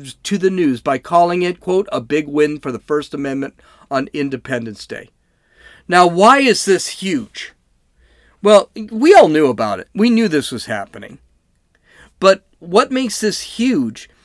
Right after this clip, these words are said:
is that now a bureaucracy is saying it happened. Now there's no hiding it. Now it's not a conspiracy theory.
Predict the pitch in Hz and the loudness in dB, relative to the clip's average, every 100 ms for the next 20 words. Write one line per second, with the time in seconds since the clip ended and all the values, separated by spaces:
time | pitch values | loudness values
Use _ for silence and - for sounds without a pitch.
0 | _ _ - 190 185 196 180 175 190 247 | _ _ -4 -2 0 -2 -2 0 2 4
1 | 190 165 _ 170 160 - _ _ - 156 | 2 0 _ -4 -4 -6 _ _ -4 0
2 | 170 175 247 285 220 180 - 190 147 131 | 2 4 4 4 -2 -4 -2 -2 0 -4
3 | - _ _ - 185 143 - - 202 381 | -8 _ _ -2 0 0 -6 0 2 4
4 | 330 180 143 113 113 107 - 104 - - | 4 2 0 -2 -2 -2 -4 -14 -16 -20
5 | _ _ _ _ _ _ _ _ _ _ | _ _ _ _ _ _ _ _ _ _
6 | _ 175 190 302 339 214 _ 220 220 - | _ -2 4 6 4 0 _ 4 4 2
7 | 190 208 160 - - 190 254 349 339 226 | 6 6 4 -6 -12 -2 2 2 2 2
8 | 165 110 - - _ _ _ _ _ _ | 0 -4 -10 -18 _ _ _ _ _ _
9 | _ _ - 156 214 302 330 190 190 180 | _ _ -8 0 4 6 6 4 -4 -6
10 | - 190 220 226 - 185 - 180 - - | -4 2 4 2 -2 -8 -4 -4 -4 -4
11 | 254 370 359 220 - 160 117 135 120 92 | 2 4 2 -2 -6 -6 -4 -4 -4 -6
12 | _ | _